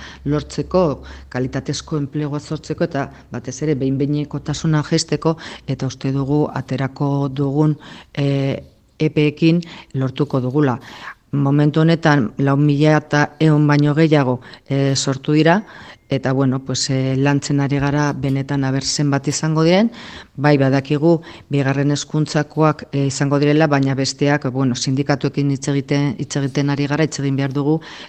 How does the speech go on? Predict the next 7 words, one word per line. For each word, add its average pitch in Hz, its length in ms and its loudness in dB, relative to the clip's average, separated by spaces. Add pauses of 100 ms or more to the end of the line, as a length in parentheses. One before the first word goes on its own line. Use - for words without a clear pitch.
eta 139 280 -4
espero 135 380 -2
dugu 139 400 2 (300)
ea 151 240 6
ber 139 200 4
urte 135 240 -2
bukararako 135 880 -2